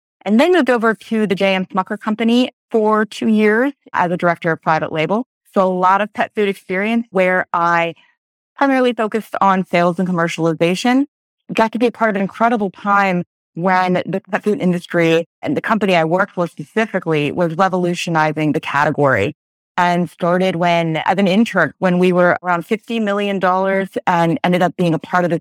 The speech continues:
sale, which was almost two billion dollars when we ended up selling to the J M Smucker Company.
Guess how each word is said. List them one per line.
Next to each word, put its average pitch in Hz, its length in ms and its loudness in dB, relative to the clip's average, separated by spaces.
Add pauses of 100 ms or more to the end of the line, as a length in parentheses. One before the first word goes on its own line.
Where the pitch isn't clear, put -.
(140)
sale, 165 260 4
which - 280 -4
was 160 120 -2
almost 160 340 -2
two 202 180 0
billion 160 400 0
dollars 143 400 0
when 151 100 2
we 143 80 4
ended 147 160 0
up 160 100 -2
selling 160 380 0 (420)
to 190 60 -2
the 190 80 2
J 170 140 0
M 165 160 -6
Smucker 170 340 -6
Company. 151 420 -2